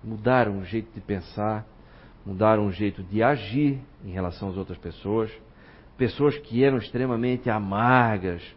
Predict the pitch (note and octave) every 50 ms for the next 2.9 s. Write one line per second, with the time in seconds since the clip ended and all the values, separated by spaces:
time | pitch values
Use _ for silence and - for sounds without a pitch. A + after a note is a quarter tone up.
0 | - - - - - - - - - - - - - - G#2+ A2 G2+ G#2 A#2 A2+
1 | G#2+ - - - - - A2+ C3+ C3+ G2+ G2 F#2+ F2 F#2+ F2+ - - G#2+ A2+ A#2+
2 | A#2 G#2+ G#2 A#2 A#2+ A#2+ B2 A2+ B2 C3 D3 E3 E3+ D3 A2+ G2 F2+